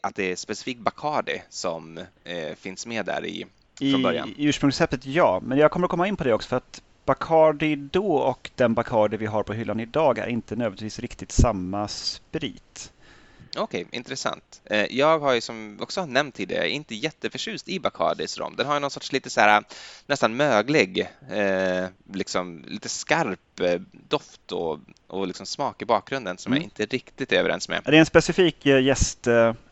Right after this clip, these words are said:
Speaker 2: eh, familj som de har som, som heter just någonting med Bacardi, som de använder för att, eh, jäsa, eh, då
Speaker 1: Mm.
Speaker 2: melassen.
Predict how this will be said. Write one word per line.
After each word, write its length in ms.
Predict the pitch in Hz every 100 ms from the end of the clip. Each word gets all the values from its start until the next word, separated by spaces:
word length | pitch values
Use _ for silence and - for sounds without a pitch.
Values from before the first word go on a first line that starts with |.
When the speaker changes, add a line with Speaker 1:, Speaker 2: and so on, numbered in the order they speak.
| - -
Speaker 2:
eh, 460 | 104 101 104 104 - _ _ _ _ _ _ - -
familj 580 | - 131 165 90 87 98
som 300 | - 101 101
de 120 | 104
har 240 | 92 107 -
som, 300 | 98 101 -
som 160 | -
heter 240 | 107 123 104
just 120 | 92
någonting 180 | 92 90
med 80 | 87
Bacardi, 440 | 92 85 82 - 101 -
som 200 | - 82
de 60 |
använder 220 | 95 95 95
för 140 | -
att, 280 | 98 - - _ _ -
eh, 600 | 87 87 87 - - - - _ _ -
jäsa, 600 | 98 101 95 - 120 98 - _ _ _
eh, 80 | 98 - - _
då 180 | - 90
Speaker 1:
Mm. 200 | 98 113
Speaker 2:
melassen. 460 | 104 113 - -